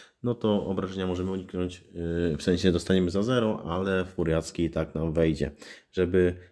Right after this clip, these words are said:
jakby na odwrót działało, czyli że mogą wejść obrażenia, możemy odeprzeć ten furiacki atak, no to, to robi klasa mnicha. To takie szybkie przypomnienie. Jax jest na bardzo szybkiej manie.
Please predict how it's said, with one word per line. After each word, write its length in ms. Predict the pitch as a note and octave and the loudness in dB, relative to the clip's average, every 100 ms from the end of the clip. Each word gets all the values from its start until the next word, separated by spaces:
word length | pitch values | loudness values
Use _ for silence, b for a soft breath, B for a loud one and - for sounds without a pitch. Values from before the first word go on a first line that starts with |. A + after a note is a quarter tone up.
| _ | _
jakby 300 | E2+ E2 E2+ | -4 -2 0
na 160 | E2+ F#2+ | 0 0
odwrót 360 | C3+ A2+ G2+ | 0 0 -2
działało, 400 | F2+ F#2 F2+ F2 | 0 2 2 2
czyli 240 | E2+ F2 E2+ | 0 -2 -2
że 120 | F2 | 0
mogą 240 | F#2 F#2 | 0 2
wejść 200 | F2 E2+ | 0 0
obrażenia, 420 | F2 F2 F#2 F#2+ F2 | -2 -2 0 0 0
możemy 280 | F2 F2+ | 0 0
odeprzeć 540 | E2+ F#2+ F#2 - - - - | 0 0 -2 -4 -8 -16 -8
ten 140 | F2 | -6
furiacki 400 | E2 F#2 F#2+ - | -2 -2 -2 0
atak, 240 | C3+ G#2+ F#2+ | 0 0 -2
no 80 | |
to, 360 | E2+ F2 E2+ - | -4 -4 -4 -8
to 120 | - F2 | -4 0
robi 240 | E2 E2 | 0 -2
klasa 360 | - C#2 E2 E2 | -2 -2 -2 -2
mnicha. 500 | F2+ F#2 G2 - - - | 0 2 2 0 -6 -2
To 100 | B2 | 0
takie 220 | A2 - | 2 0
szybkie 240 | F2+ - | -8 -6
przypomnienie. 500 | - - F2+ E2+ C2+ - B B B B - | -6 -2 2 2 0 -4 B B B B 0
Jax 240 | C4 - | 2 4
jest 140 | G3 - | 2 4
na 120 | B2 | 4
bardzo 500 | G#2+ G2 F#2 B2 C#3 | 2 -2 0 2 0
szybkiej 320 | - - A2+ | -2 0 4
manie. 360 | G2+ E2 E2 | 6 4 4